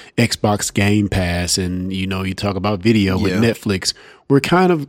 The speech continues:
Speaker 1: into the mode of, "I pay a monthly fee and get everything." So,
Speaker 2: <laughs> Yeah.
Speaker 1: so the notion of saying, "I have to pay a monthly fee and then pay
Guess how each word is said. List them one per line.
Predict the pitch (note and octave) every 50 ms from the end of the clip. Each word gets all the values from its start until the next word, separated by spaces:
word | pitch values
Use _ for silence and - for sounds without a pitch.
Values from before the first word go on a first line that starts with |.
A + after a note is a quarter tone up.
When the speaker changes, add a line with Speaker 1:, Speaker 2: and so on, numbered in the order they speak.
| _ -
Speaker 1:
into | D3 C#3 C3+ C3 B2 C3 - - - - C#3
the | B2 B2 A2+
mode | G#2+ A2 A2+ A#2 A#2 A#2+ A#2 G#2+
of, | - A2+ A2 G#2+ G#2 G#2 G2+ F#2 - - _ - _ _ _ _ _ -
"I | - B2+ B2
pay | - - - C#3 B2+ B2 A2 A2+
a |
monthly | A2 A2 A2+ A2+ A2 - A#2 A2 G#2+
fee | G2+ - - A2 A2+ - G#2
and | G#2 G#2
get | G2+ A2 G#2 G2
everything." | A#2+ B2+ A2+ G2+ F2+ - F#2 F2 E2+ F2+ F#2 G2 G2+ _ - _ _ _ _ _ _ _ -
So, | - D#3+ D3 C#3 B2+ A#2+ - _
Speaker 2:
<laughs> | -
Yeah. | E3+ B2+ A#2+ C#3 A#2 G2 F#2+
Speaker 1:
so | F#2+ D3+ C#3
the | C#3 C#3
notion | C3+ D#3 F#3 G3+ G3 - E3+ D#3+
of | D3 C3+ A#2+
saying, | - - C3+ B2+ B2 B2 B2
"I | A2+ A#2+
have | A#2 A#2 -
to | - A2
pay | - A#2+ A2+
a | G#2+ G#2
monthly | G#2+ G#2 G#2+ - - G#2+ G2+ F#2+
fee | - - - - G#3 G#3+ F3+ C3+ A#2 A2 G#2 G#2 G2+ G#2 - _ _ _ _ _ _ _ _ _ _ _
and | - B2+ A#2+ A#2 A#2 A#2
then | D#3 E3 D#3+ D3+ C#3 B2+ B2
pay | - C3 C#3 B2+ B2+ B2+ B2 B2 A#2+